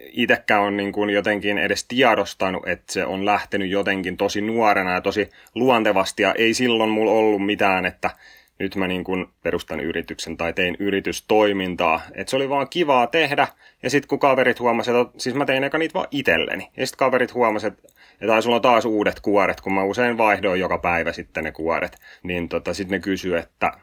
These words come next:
mistä sä oot saanut tai ostanut, että ai, sä oot tehnyt ite, teekö sä mullekin? Et se lähti, niinku, tavallaan tosi luontevasti. Et se oli vaan sitä, niinku, tavallaan elämää, et se ei ollut mikään, niinku,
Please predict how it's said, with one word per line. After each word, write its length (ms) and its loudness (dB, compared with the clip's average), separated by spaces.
mistä 280 -2
sä 140 2
oot 180 0
saanut 400 -2
tai 160 2
ostanut, 500 -4
että 200 -8
ai, 180 2
sä 60 2
oot 120 -2
tehnyt 240 -2
ite, 260 -2
teekö 280 2
sä 80 -6
mullekin? 640 -6
Et 100 -18
se 100 -4
lähti, 220 -2
niinku, 180 0
tavallaan 340 2
tosi 180 0
luontevasti. 680 2
Et 80 -2
se 80 2
oli 100 4
vaan 180 2
sitä, 180 -2
niinku, 200 0
tavallaan 480 2
elämää, 600 4
et 180 -8
se 140 2
ei 100 4
ollut 220 0
mikään, 340 0
niinku, 320 -2